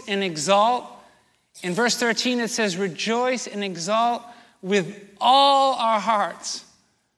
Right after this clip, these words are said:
that nothing will rob us of this joy, that nothing will stand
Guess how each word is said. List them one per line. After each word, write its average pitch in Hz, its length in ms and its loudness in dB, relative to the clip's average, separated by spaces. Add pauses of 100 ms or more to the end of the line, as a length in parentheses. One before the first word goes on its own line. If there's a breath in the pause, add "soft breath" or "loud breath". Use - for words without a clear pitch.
(960)
that 175 220 -6
nothing 175 1120 -6 (1400)
will 160 160 -12
rob 156 480 -4
us 139 400 -10
of 135 200 -18
this 135 260 -14
joy, 131 560 -20 (1300)
that 170 180 -10
nothing 165 840 -8
will 143 120 -10
stand 151 960 -8